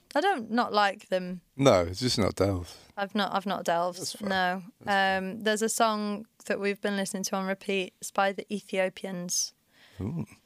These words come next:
Speaker 1: A reggae one. I
Speaker 2: Okay.
Speaker 1: recommend. Um, the Ethiopians, and the song is called, I think it's called "I Never Get Burnt."
Speaker 2: I Never Get Burnt.
Speaker 1: Yeah.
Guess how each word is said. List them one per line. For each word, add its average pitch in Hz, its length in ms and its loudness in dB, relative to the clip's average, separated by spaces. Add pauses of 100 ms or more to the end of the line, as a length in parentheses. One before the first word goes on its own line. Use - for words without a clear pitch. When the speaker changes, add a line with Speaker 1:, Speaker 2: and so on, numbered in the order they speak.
(260)
Speaker 1:
A 208 60 0
reggae 190 320 2
one. 180 320 -2 (360)
I 202 60 0
Speaker 2:
Okay. 196 80 2
Speaker 1:
recommend. 185 640 -2 (500)
Um, 190 760 2
the 202 100 -2
Ethiopians, 190 1120 -2 (640)
and 185 320 -8
the 220 80 -8
song 220 560 0
is 196 220 -2
called, 196 500 0
I 214 40 -4
think 240 120 2
it's 247 80 -2
called 269 200 2
"I 226 120 2
Never 220 260 2
Get 214 260 0
Burnt." 233 440 2 (420)
Speaker 2:
I 87 60 -8
Never 98 240 -8
Get 98 200 -10 (120)
Burnt. 110 320 -8 (120)
Speaker 1:
Yeah. 190 360 -2